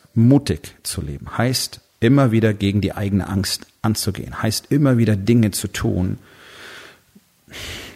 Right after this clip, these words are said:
ja, die dir Furcht einflößen, die andere nicht tun würden. Hm.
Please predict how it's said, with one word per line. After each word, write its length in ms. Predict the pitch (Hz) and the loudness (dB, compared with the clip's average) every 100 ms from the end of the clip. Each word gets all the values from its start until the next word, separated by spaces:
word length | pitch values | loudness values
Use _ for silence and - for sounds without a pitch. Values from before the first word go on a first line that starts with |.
| - | -6
ja, 200 | - 85 - | -4 -4 0
die 80 | |
dir 100 | 107 | 2
Furcht 300 | 113 135 123 | 4 2 0
einflößen, 460 | - 78 - - - - - - _ _ _ _ _ _ - - - - | -2 -6 -10 -12 -14 -16 -20 -20 _ _ _ _ _ _ -20 -20 -20 -10
die 80 | 92 | -4
andere 260 | 110 131 127 | 0 4 6
nicht 260 | 135 - | 6 4
tun 260 | - 113 92 | 2 2 2
würden. 320 | 82 - - - - _ _ _ _ _ _ _ - - - _ - - | -2 -10 -16 -20 -20 _ _ _ _ _ _ _ -20 -20 -20 _ -16 -8
Hm. 180 | 95 | -6